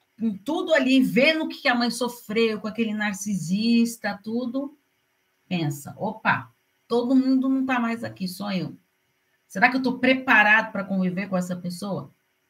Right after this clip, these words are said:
Com este narcisista?" Não, acho que não. Acho que eu prefiro cuidar de mim, focar em mim. E aí a pessoa, o que acontece?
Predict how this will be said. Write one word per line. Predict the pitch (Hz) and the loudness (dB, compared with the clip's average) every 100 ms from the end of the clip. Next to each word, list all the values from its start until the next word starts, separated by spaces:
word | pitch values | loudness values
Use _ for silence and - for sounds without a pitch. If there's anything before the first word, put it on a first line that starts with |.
| _ | _
Com | 165 | -4
este | 208 208 - 175 | -2 -4 -6 -6
narcisista?" | 160 156 156 170 202 185 - - _ _ _ _ _ _ _ _ _ _ _ _ _ _ _ _ _ | -6 -8 -10 -8 -8 -10 -14 -20 _ _ _ _ _ _ _ _ _ _ _ _ _ _ _ _ _
Não, | 214 156 127 - _ | -4 -4 -6 -14 _
acho | 147 - | -10 -10
que | - | -8
não. | 208 160 135 _ _ _ _ _ _ _ - | -6 -6 -8 _ _ _ _ _ _ _ -18
Acho | - | -10
que | 180 | -6
eu | |
prefiro | 180 185 - 185 185 | 0 0 0 -4 -2
cuidar | 180 170 190 | -2 0 0
de | 233 262 | 4 4
mim, | 202 180 - _ _ _ _ _ _ _ _ _ | 4 2 -6 _ _ _ _ _ _ _ _ _
focar | - 190 180 196 233 | -6 -6 -2 0 0
em | 214 | 0
mim. | 185 - - _ _ _ _ _ _ _ _ _ _ | -2 -4 -12 _ _ _ _ _ _ _ _ _ _
E | - 269 | 0 4
aí | 233 208 | 4 2
a | 214 | -2
pessoa, | 214 202 214 185 | -4 -6 -4 -4
o | |
que | 175 | -4
acontece? | 170 170 196 233 - | -6 -4 -4 -4 -8